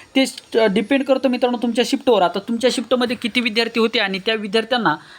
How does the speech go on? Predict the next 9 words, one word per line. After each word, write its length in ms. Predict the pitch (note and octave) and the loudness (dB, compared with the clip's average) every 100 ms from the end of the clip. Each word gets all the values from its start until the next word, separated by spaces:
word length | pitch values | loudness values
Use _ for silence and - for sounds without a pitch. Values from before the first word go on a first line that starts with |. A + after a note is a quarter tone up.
| _ | _
किती 220 | - A3+ C4 | -6 0 2
मार्क 220 | B3+ A#3 | 2 2
आहेत 100 | A#3 A3+ | -2 0
त्यावर 260 | G#3+ A3 | 0 0
मित्रांनो 280 | A3 A3 A3+ | -2 -2 0
या 100 | A3 | 0
ठिकाणी 280 | G3+ G3 G3+ | -2 -2 -2
हे 60 | G#3+ | 0
नॉर्मलायझेशन 560 | G3 F#3+ G3+ G3 A#3 | 0 0 0 -2 -4